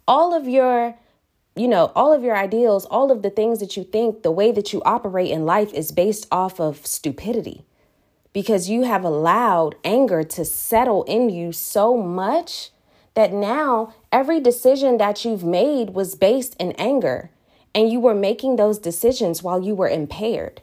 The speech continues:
That, that's not good for anybody. Not good for you, not good for the people around you, not good for the people's lives that you impact in some way.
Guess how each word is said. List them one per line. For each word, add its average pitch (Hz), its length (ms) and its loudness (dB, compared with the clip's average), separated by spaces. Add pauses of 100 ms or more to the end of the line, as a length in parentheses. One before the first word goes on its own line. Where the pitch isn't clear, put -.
(1000)
That, 254 220 -6 (680)
that's 240 240 -10
not 233 200 -4
good 254 240 -2
for - 120 -10
anybody. - 540 -10 (200)
Not 214 200 -2
good 202 180 -2
for 165 80 -6
you, 240 400 -2
not 190 220 -2
good 180 140 0
for 180 80 -4
the 175 100 -6
people 180 340 -4
around 247 440 -2
you, 269 340 0 (320)
not 214 240 2
good 202 220 2
for 196 100 2
the 180 100 -2
people's 190 640 -2
lives 240 520 2
that 185 220 -2
you 160 120 -2
impact 269 680 0 (120)
in 185 160 0
some 202 380 -2
way. 277 440 2